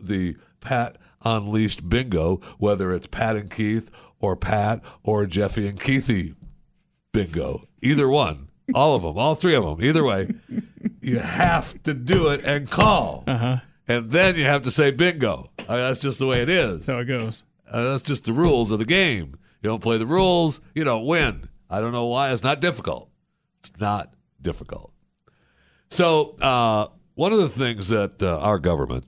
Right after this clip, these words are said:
Speaker 1: and state government, local government, uh, and our federal government,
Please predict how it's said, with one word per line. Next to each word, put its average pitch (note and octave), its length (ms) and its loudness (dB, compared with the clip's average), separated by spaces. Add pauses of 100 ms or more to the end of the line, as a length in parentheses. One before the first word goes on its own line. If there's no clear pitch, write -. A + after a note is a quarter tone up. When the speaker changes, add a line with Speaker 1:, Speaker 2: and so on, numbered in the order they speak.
Speaker 1:
and D#2+ 160 -2
state A2+ 300 2
government, F#2 560 0
local G2+ 320 -2
government, E2+ 540 -4 (500)
uh, D#2+ 200 -2
and A2 160 -2
our F#2+ 120 0
federal D#2+ 320 0
government, D2 400 -4